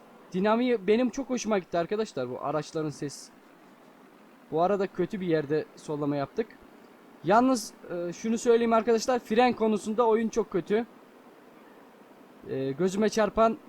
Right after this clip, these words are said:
eksi puanlardan bir tanesi fren konusu arkadaşlar. Frenlere ne kadar hızlı basarsanız basın, araç bir türlü durmuyor. E, benim hoşuma gitmeyen bir özellik de bu oldu. Frenlere biraz daha hassasiyet ayarlarını o-,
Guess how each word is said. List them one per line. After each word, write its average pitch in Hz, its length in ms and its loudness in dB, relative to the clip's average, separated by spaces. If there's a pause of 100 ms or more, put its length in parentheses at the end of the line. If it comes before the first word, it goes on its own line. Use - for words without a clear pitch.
(220)
eksi 175 360 0
puanlardan 175 760 2 (440)
bir 214 120 2
tanesi 185 420 2
fren 220 340 4
konusu 175 320 0
arkadaşlar. 175 540 -2
Frenlere 233 680 2
ne 262 120 -2
kadar 185 300 0
hızlı 185 320 -6
basarsanız 185 560 -2
basın, 208 280 -2 (400)
araç 214 360 2
bir 254 140 -2
türlü 185 400 -4
durmuyor. 170 440 -2 (1000)
E, 135 240 -4
benim 233 240 6
hoşuma 226 260 4
gitmeyen 185 400 2
bir 196 100 -2
özellik 175 420 2
de 220 100 4 (320)
bu 214 120 2
oldu. 147 360 0 (520)
Frenlere 233 520 4
biraz 233 240 2
daha 208 280 4
hassasiyet 208 600 2
ayarlarını 170 500 2
o-, 160 100 -4